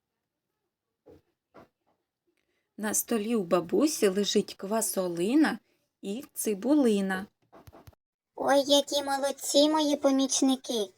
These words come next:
Speaker 2: все правильно назвали.
Speaker 1: Діти, у нас залишилося ще одне завдання. Нам треба розказати про будь-який овоч, р-, який росте у бабусі на городі. Розказати про нього треба за такою схемою.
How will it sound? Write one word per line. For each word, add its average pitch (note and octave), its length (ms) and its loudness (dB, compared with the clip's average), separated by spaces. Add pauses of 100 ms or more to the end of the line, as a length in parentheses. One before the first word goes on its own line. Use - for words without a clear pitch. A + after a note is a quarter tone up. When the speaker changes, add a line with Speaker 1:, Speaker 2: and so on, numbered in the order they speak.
(140)
Speaker 2:
все C#4 480 0
правильно A#3+ 560 0
назвали. A#3 720 -2 (1300)
Speaker 1:
Діти, B3 460 0
у G#3+ 80 -2
нас C4+ 220 2
залишилося A#3+ 800 2
ще F4 400 2
одне C4 240 2
завдання. G#3 600 0 (680)
Нам B3 200 2
треба A#3+ 340 2
розказати A3+ 680 -2
про G#3+ 220 -2
будь-який G#3+ 720 0
овоч, A#3+ 560 2
р-, G#3+ 140 -2
який G#3 440 -2
росте A3+ 500 -2
у A#3+ 80 -4
бабусі G3+ 540 0
на A3 120 2
городі. G#3+ 580 -2 (600)
Розказати B3 760 2
про D#4 200 6
нього A#3 360 4
треба C#4+ 400 0
за A#3+ 140 2
такою B3+ 460 -2
схемою. G3+ 720 -2